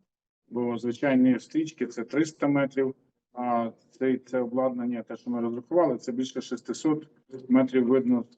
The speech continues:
по вулиці, де дитина. І багато інших ідей, які стосуються, е,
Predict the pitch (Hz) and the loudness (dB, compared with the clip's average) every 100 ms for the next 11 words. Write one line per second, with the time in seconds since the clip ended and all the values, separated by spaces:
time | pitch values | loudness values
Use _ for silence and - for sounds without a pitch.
0 | - 117 120 120 120 117 117 113 110 107 | -8 -2 -2 -2 -4 -6 -4 -4 -6 -10
1 | 104 147 165 156 151 151 - 123 135 175 | -6 0 0 2 2 2 0 -6 -4 0
2 | 247 254 - _ _ _ 135 143 - 131 | 0 -2 -8 _ _ _ -8 -8 -6 -8
3 | - 135 131 - 120 120 _ _ _ _ | 0 2 2 2 -2 -2 _ _ _ _
4 | _ 120 127 123 120 | _ -6 -4 -2 -6